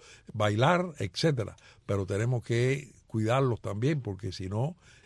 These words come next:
eh, abusamos de él y él no se va a dejar abusar. Entonces, el doctor este, Blanco, que es un especialista, eh,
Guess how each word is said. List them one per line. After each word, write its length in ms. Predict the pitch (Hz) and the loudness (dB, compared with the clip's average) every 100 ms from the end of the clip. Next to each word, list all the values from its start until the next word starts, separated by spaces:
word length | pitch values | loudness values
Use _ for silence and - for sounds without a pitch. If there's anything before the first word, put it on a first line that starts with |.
| - | -12
eh, 520 | - 95 92 87 92 | -6 -2 -2 -2 -4
abusamos 680 | - 101 104 - 160 160 107 | -2 0 2 4 6 6 6
de 160 | 135 151 | 6 4
él 120 | 104 | 4
y 100 | 90 | 0
él 120 | 98 | -2
no 100 | 107 | -2
se 140 | - 104 | -4 -2
va 100 | 107 | -2
a 20 | |
dejar 280 | 95 104 101 | -2 -4 -6
abusar. 340 | 92 - 95 - - - - - - | -6 -8 -12 -14 -20 -20 -20 -20 -4
Entonces, 560 | 180 123 180 147 175 156 - - | 0 4 4 6 2 0 -10 -4
el 180 | 120 113 | -2 0
doctor 580 | 117 107 156 156 156 - - - | 0 0 4 4 4 -4 -16 -10
este, 1120 | 107 - - 110 110 107 107 104 104 101 95 92 | -10 -10 -6 -2 0 0 0 0 0 0 -2 0
Blanco, 540 | 139 165 139 - - _ - - - - - | 2 2 2 -2 -8 _ -20 -20 -20 -20 -8
que 160 | 107 | -2
es 80 | 110 | 2
un 160 | 127 135 | 2 0
especialista, 840 | 123 123 117 127 123 139 120 120 - | -2 -2 0 -2 -2 -2 -2 -2 -6
eh, 560 | 104 95 92 92 90 | -4 -2 0 -2 -4